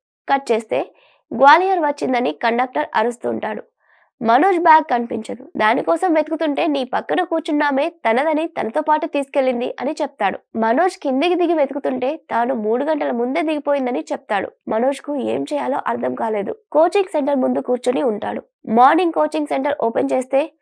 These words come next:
మరో మూడు సంవత్సరాల వరకు ఎలాంటి రిక్రూట్‌మెంట్ లేదు అని, కోచింగ్ ఆపేశారు అని చెప్తారు. దాంతో దిక్కుతోచని పరిస్థితుల్లో కూరుకుపోతాడు. తర్వాత ఒకరోజు ఆకలిని భరించలేక హోటల్కు వెళ్లి, "పని చేసి పెడతాను,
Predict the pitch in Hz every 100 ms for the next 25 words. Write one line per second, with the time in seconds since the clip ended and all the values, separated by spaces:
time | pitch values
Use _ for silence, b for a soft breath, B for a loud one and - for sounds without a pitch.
0 | - 240 294 370 339 320 311 285 294 311
1 | 311 302 277 269 311 - - 269 349 359
2 | 370 277 269 302 302 262 285 254 233 233
3 | 240 233 349 _ - 262 - 330 - 220
4 | 233 247 226 226 262 233 - 202 202 -
5 | - 226 277 320 302 277 233 - 339 359
6 | 339 302 254 262 269 269 269 285 285 240
7 | 233 226 214 208 - - _ 247 311 381
8 | 381 320 302 285 311 - 220 285 339 330
9 | 254 226 269 311 330 294 277 294 262 277
10 | 339 330 277 254 247 339 _ _ _ _
11 | - 208 277 359 330 302 277 277 262 254